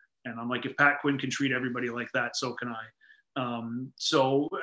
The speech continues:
again, but then to work with Paul and to work with Ron Wilson and, and Randy and, and,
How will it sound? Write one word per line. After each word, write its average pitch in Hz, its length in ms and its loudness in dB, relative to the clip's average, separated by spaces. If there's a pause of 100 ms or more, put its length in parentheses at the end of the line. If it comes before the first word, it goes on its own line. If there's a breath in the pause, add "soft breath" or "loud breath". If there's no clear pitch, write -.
(100)
again, 131 300 4
but 143 140 0
then 131 300 0
to 139 80 -2
work 139 240 0
with 139 180 -2
Paul 156 500 6
and 123 100 -2
to 135 100 -8
work 143 220 0
with 127 100 -2
Ron 139 320 4
Wilson 135 480 2
and, 120 220 -4
and 127 260 -4 (100)
Randy 131 520 4
and, 120 180 -4
and, 123 300 -6